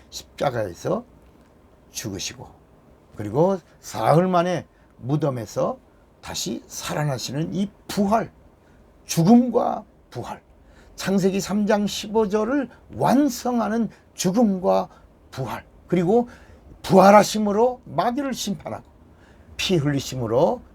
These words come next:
인류를, 인간을 구원하신 이, 이 침례가 바로 예수의,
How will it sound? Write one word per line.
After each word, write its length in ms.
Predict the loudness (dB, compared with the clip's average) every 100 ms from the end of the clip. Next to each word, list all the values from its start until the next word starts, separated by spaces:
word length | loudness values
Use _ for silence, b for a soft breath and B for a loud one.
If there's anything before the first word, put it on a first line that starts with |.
| -14 -4
인류를, 600 | -2 0 -2 -2 -4 -4
인간을 640 | 0 2 4 2 2 -4 -8 -14 -20 _ -8
구원하신 640 | 2 2 2 -4 -10 -14 -16 _ b b -18
이, 520 | -6 0 2 0 -2 -10 -20 -20 -20 _
이 160 | -6 -6
침례가 580 | -4 -4 0 0 2 0
바로 360 | -2 -2 -4 b b b -14
예수의, 1600 | -2 4 6 6 0 -10 -16 -10 -6 -4 -4 -4 -4 -4 -4